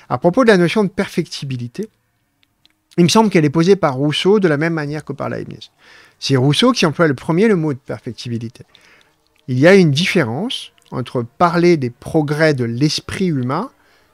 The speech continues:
et parler de la perfectibilité de l'esprit humain. Parce que la perfectibilité, pour Rousseau, c'est une qualité donnée à l'homme par Dieu. Mais c'est qu'une qualité, si vous voulez, qui est en sommeil, d'accord ? Elle ne va pas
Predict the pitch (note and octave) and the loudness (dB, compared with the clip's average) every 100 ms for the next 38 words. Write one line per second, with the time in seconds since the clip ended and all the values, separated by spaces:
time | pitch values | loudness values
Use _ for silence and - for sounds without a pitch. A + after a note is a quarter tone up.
0 | _ _ _ B2 A#2 C3 F#3+ G3+ D#3+ C#3 | _ _ _ -12 -6 0 2 4 4 0
1 | - F#3 - D#3+ - D#3 D3+ C#3+ D3+ B2+ | -4 -4 -4 -6 -4 -4 -4 -4 -6 -8
2 | A#2+ - A#2+ A2+ A2+ B2 - - D#3 - | -12 -14 -14 -12 -14 -16 -20 -6 -2 0
3 | F3 D#3+ C#3 E3 - D3+ - C3 C3+ A#3 | 0 0 0 0 -2 -6 -6 -6 -4 -4
4 | B3 B2+ C3 B2+ G#3+ A#3+ F3 C3+ B2 A#2+ | -4 -4 -4 -4 -2 -2 -2 -4 -2 -4
5 | B2 G#3 F#3+ C3 D#3 D#3 D3+ - A#2 A#2 | -2 -2 -2 0 2 2 0 -2 -6 -4
6 | D#3 A3+ A#3+ - _ _ _ G3+ F3+ C3+ | -2 -2 -4 -8 _ _ _ -2 0 -2
7 | B2+ B2+ _ _ _ _ _ - - - | -6 -8 _ _ _ _ _ -20 -20 -20
8 | - - _ _ _ - A#2 - A2+ B2+ | -20 -20 _ _ _ -14 -10 -8 -6 -4
9 | A#2 A2 A2 B2 B2 G3+ F#3+ C#3+ C#3 E3+ | -2 -4 -4 -4 -2 0 0 -2 -4 -6
10 | C#3 A#2 A#2 - G3 F#3 C#3+ B2+ C3+ _ | -8 -6 -4 -2 -2 -4 -6 -8 -12 _
11 | C3+ C3 - G3+ E3 - A#2+ A#2+ B2 D3 | -12 -6 0 0 -2 -6 -6 -6 -6 -4
12 | F3+ | -6